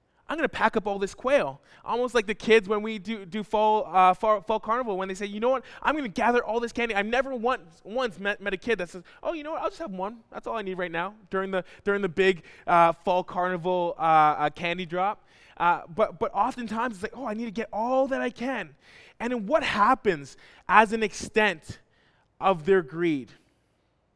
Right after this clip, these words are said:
It says they got a plague. Scholars say that it was actually the excess of their meat,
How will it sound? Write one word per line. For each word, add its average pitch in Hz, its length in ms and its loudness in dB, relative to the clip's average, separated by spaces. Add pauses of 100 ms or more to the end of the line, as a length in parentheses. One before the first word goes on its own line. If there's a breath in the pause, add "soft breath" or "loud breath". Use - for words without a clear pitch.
(540 soft breath)
It 175 160 -4
says 208 560 0 (100)
they 165 220 -6
got 180 420 -2 (100)
a 143 120 -8
plague. 143 640 -6 (320)
Scholars 233 500 0
say 185 400 -2 (280 loud breath)
that 175 120 -4
it 180 60 0
was 180 100 -4
actually 202 300 -2
the 196 180 -4
excess 202 380 -2
of 185 100 -4
their 175 160 -2
meat, 160 440 -10